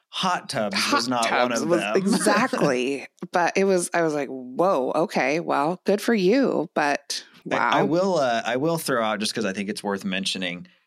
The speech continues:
Speaker 1: I would, I would pay special attention to your vacants right now, if you can. Um, we had somebody break into a property in Indianapolis and literally remove our entire kitchen, like, appliance cabinets, even tried taking the granite.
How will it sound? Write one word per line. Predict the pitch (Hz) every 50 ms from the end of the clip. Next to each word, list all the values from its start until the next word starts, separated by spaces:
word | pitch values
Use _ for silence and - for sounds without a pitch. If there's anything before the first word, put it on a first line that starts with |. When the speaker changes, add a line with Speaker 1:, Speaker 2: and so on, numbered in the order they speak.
| _ _ _ -
Speaker 1:
I | 127
would, | 143 147 139 107 - _ _
I | 135 131
would | 131 127 113 - _ _ -
pay | - 127 113
special | - - - 110 104 - - 113 101
attention | 98 98 - 98 95 98 - 101 98
to | - -
your | 87 87 85
vacants | 85 87 82 85 - 95 95 95 -
right | 98 92 73
now, | 98 101 101 101 101 - _ _ _ _ _ _
if | -
you | - 160 -
can. | - 226 202 190 98 101 92 - - - - - - _ _ _ _ _
Um, | - 95 92 92 92 92 90 90
we | 92 101 101
had | 107 104 -
somebody | - 104 95 95 95 92
break | 90 98 95 92 90 92
into | 92 92 92 92 - 90
a | 90
property | 87 - 87 87 87 - 92 87 87 87
in | 80 82 85 87 82
Indianapolis | 80 85 85 85 82 82 82 82 85 - 85 85 85 - - -
and | - 87 87 87 87 - - _ -
literally | 92 92 92 95 95 92
remove | 90 87 87 90 90 87 87
our | 85 80
entire | 82 85 87 - _ - 92 87 82 165 165 - _
kitchen, | - - - - - - - _ _ _ -
like, | 82 78 - - _ _ _ _
appliance | - 87 85 85 85 85 - - - - -
cabinets, | - 90 82 82 85 87 87 - - - - - _ -
even | - 98 95 95
tried | 92 104 92 87 85
taking | - 95 90 87 95 85
the | 85
granite. | 85 85 85 85 85 87 85 82 - -